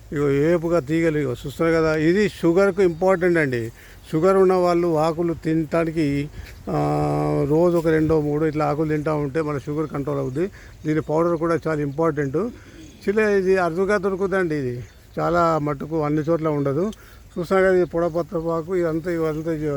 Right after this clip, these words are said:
వేపుగా పెరిగింది. ఇది ఎక్కడో చాలా ఉన్నది అంటే మేము ఈరోజు జంగల్లోకి వచ్చినామండి. చూస్తున్నారు కదా, చాలా కష్టపడి వచ్చినామండి. ఈ వీడియో చూసినాం. మా వీడియో కనుక నచ్చితే మీరు సబ్స్క్రైబ్ చేసుకోండి, లైక్ చేయండి, షేర్ చేయండి, కామెంట్ చేయండి.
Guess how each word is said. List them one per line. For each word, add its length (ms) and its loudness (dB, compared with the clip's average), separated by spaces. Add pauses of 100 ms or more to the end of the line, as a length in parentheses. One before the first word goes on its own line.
(160)
వేపుగా 340 -2
పెరిగింది. 500 -2 (460)
ఇది 240 -4
ఎక్కడో 480 -4 (120)
చాలా 340 2
ఉన్నది 380 2
అంటే 220 -2
మేము 200 0
ఈరోజు 340 0
జంగల్లోకి 360 -2
వచ్చినామండి. 520 -4 (600)
చూస్తున్నారు 360 2
కదా, 300 0 (420)
చాలా 220 0
కష్టపడి 580 -2
వచ్చినామండి. 480 0
ఈ 160 0
వీడియో 280 -2
చూసినాం. 280 -4 (380)
మా 120 -4
వీడియో 320 0
కనుక 200 -2
నచ్చితే 360 -4
మీరు 160 0
సబ్స్క్రైబ్ 440 -4
చేసుకోండి, 440 -4
లైక్ 320 -2
చేయండి, 360 0
షేర్ 320 -4
చేయండి, 340 -2
కామెంట్ 400 -6
చేయండి. 420 -2